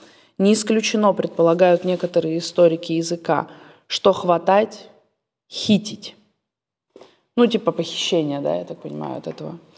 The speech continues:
Опять же, нет ничего отвратительнее, чем скрывать оговорки типа этого научного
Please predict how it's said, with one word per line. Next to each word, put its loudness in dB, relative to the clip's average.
Опять 4
же, 4
нет 4
ничего 4
отвратительнее, 2
чем 2
скрывать 2
оговорки 4
типа 0
этого 6
научного 2